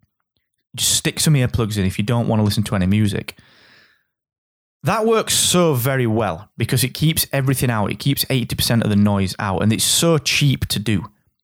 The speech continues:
It's so cheap to do. And of course, yeah, you can listen to music, stick your earphones in, but I find actually that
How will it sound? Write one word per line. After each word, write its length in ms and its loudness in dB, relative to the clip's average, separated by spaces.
It's 160 -4
so 260 2
cheap 280 -2
to 120 -6
do. 220 -2
And 300 2
of 100 0
course, 340 0
yeah, 100 2
you 100 2
can 120 0
listen 220 2
to 80 0
music, 540 2
stick 200 -4
your 140 0
earphones 560 0
in, 160 2
but 100 2
I 140 0
find 300 0
actually 340 -2
that 260 -2